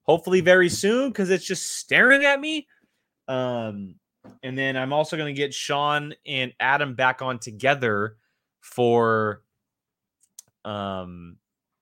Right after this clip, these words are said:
an episode on The Witcher. So, uh, we'll definitely be covering The Witcher at a later date, and I'm super excited about that. Uh, Mon-, Mon-, Monase, I wanna say. I apologize for butchering your name,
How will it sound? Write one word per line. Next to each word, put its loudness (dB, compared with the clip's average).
an -4
episode -2
on -2
The -8
Witcher. -12
So, -4
uh, -10
we'll -8
definitely -2
be -6
covering -6
The -4
Witcher -4
at -2
a -4
later -2
date, -6
and -8
I'm -6
super -8
excited -4
about -10
that. -8
Uh, 6
Mon-, 6
Mon-, -4
Monase, 4
I -4
wanna -8
say. -8
I 0
apologize 0
for -8
butchering -6
your -6
name, -8